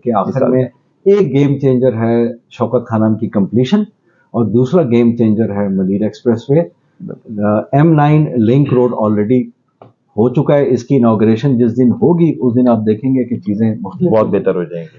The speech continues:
Speaker 1: तो ये, अ, जो लोग लॉन्ग term investment पे believe करते हैं या जो लोग एक ऐसी जगह पे रहना चाहते हैं जहाँ पे पुरफजा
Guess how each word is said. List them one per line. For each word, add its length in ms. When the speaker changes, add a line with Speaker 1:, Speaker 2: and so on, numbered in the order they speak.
Speaker 1:
तो 60
ये, 420
अ, 60
जो 220
लोग 360
लॉन्ग 680
term 180
investment 580
पे 100
believe 320
करते 260
हैं 260
या 140
जो 220
लोग 300
एक 140
ऐसी 240
जगह 220
पे 120
रहना 280
चाहते 340
हैं 160
जहाँ 200
पे 140
पुरफजा 680